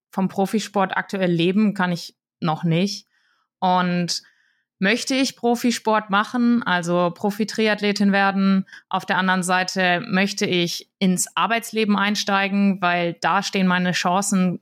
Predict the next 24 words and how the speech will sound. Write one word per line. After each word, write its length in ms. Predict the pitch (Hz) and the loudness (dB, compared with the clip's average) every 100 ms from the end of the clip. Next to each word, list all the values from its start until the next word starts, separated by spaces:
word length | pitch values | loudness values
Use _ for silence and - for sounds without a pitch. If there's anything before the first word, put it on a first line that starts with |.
| _ | _
nicht 280 | - 190 185 | -2 0 0
so 160 | - 202 | 0 0
schlecht. 480 | 202 214 214 - - _ _ _ - | 0 -2 -2 -6 -18 _ _ _ -4
Wie 80 | 202 | 0
sieht's 240 | 196 196 | 0 0
aus 200 | 185 185 | -2 -2
mit 160 | 190 185 | -2 0
einer 140 | 185 | -2
Promotion? 800 | - 185 180 - 202 208 214 214 - | -2 -2 0 0 0 2 2 0 -2
Möchte 280 | 190 180 190 | -2 -2 -4
ich 100 | - | -4
gleich 260 | 196 190 | -4 -2
in 100 | 190 | -2
die 60 | 185 | 0
Industrie? 680 | 185 180 - 208 214 208 208 _ _ _ _ - | 0 0 -2 0 0 0 -4 _ _ _ _ -2
Mit 340 | 190 185 - - | -2 -2 -8 -2
einem 180 | 202 190 | 0 2
Physikstudium 920 | 208 196 240 - 226 208 208 202 196 | 2 0 0 0 0 2 2 2 0
stehen 260 | - 208 196 | -2 0 2
die 120 | 190 | 2
Türen 500 | 208 208 202 190 - _ _ _ _ _ _ _ | 2 2 2 0 -4 _ _ _ _ _ _ _
für 340 | - 190 185 - | -4 -2 -2 -2
alles 280 | 208 208 - | -2 -4 -4
offen, 420 | 170 202 208 | -2 0 0